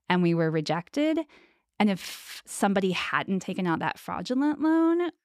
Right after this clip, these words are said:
we could have probably gotten that actual loan in our name <laughs> and used that money to kind of e-, either get us through that rough patch or at least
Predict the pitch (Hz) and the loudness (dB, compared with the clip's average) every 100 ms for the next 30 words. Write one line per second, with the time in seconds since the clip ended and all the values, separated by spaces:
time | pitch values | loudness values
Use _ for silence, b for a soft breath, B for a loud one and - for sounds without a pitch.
0 | - 202 220 214 226 190 170 - - 190 | -8 0 0 0 -2 -2 -4 -14 -8 -4
1 | 170 170 196 247 - 190 185 180 175 _ | -2 -2 0 0 2 -2 -2 -2 -6 _
2 | _ - 180 160 - - 381 - - 185 | _ -2 0 0 -2 -4 -4 -2 -4 -4
3 | 175 170 170 170 170 - 233 285 226 175 | -2 -2 -2 -4 -6 -4 0 2 2 0
4 | 170 226 262 262 B B B B - 196 | 0 2 2 0 B B B B -2 2
5 | 196 208 233 226 196 - 170 180 180 185 | 2 4 4 2 -2 -6 -2 -2 -2 0
6 | 240 269 202 185 185 B B B _ - | 2 2 0 -2 -4 B B B _ -2
7 | 202 180 175 170 170 170 - _ _ - | 2 4 4 2 2 -2 -4 _ _ -2
8 | 208 196 185 - _ 208 196 190 180 175 | 0 2 0 -2 _ -2 2 2 4 2
9 | 170 b b b 185 175 165 - 175 165 | 0 b b b -2 0 0 -2 -4 -2
10 | 156 - 233 240 247 - 247 240 240 240 | -2 0 0 -2 -4 -4 0 2 2 0
11 | 233 - 190 185 175 190 190 185 - - | -2 -6 -2 -2 -2 -2 -4 -4 -10 -16